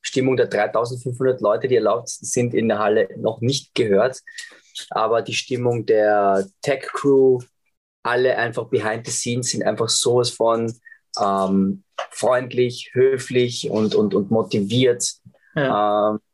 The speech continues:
Speaker 1: es ist einfach eine, eine super Stimmung.
Speaker 2: Ähm, du warst ja zweitausendsiebzehn ja auch schon dabei als Background-Sänger von Nathan Trent, äh, und hast den Vergleich zu jetzt. Äh, was, was ist denn anders?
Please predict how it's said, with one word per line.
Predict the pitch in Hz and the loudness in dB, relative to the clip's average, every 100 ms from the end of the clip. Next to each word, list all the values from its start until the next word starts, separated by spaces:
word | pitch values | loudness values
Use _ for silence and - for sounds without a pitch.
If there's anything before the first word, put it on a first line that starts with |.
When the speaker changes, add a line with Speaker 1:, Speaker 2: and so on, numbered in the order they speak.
| _ _ | _ _
Speaker 1:
es | 98 131 | -6 -4
ist | 120 110 | -2 0
einfach | 110 110 | 0 0
eine, | 101 104 - | 0 2 0
eine | 104 101 | 0 -2
super | - 101 | -2 -2
Stimmung. | 101 123 117 - - _ _ _ _ - - - - - _ _ - | -2 0 -2 -2 -8 _ _ _ _ -20 -10 -4 -4 -6 _ _ -4
Speaker 2:
Ähm, | 160 151 151 | 0 2 2
du | 143 143 | 2 0
warst | 143 143 | 0 0
ja | 190 | -2
zweitausendsiebzehn | 170 151 160 165 160 170 165 - 190 | 0 0 0 0 0 -2 -2 0 2
ja | 170 - | 2 0
auch | 135 - | -4 -2
schon | 175 170 | 2 2
dabei | 170 165 147 170 247 | 2 0 0 2 2
als | 165 160 | 0 0
Background-Sänger | 147 135 - 165 170 165 170 175 165 | -4 -4 -2 0 0 0 2 0 2
von | 170 147 | 2 4
Nathan | 147 - 147 135 | 2 2 -2 0
Trent, | - 120 151 240 - - - - - - | -2 0 2 2 -2 -14 -10 -8 -6 -2
äh, | |
und | 156 156 151 | 0 2 0
hast | 151 - | -2 0
den | 160 | 0
Vergleich | 160 147 143 143 | 0 0 0 0
zu | - 160 | 0 2
jetzt. | 139 127 127 - - | 4 2 0 -6 -2
Äh, | 139 | 0
was, | 139 131 139 139 | 2 2 -2 -4
was | 175 156 143 | -4 -2 0
ist | 170 | 0
denn | 175 | 0
anders? | - 127 131 127 - - | -2 -2 -2 -2 -6 -12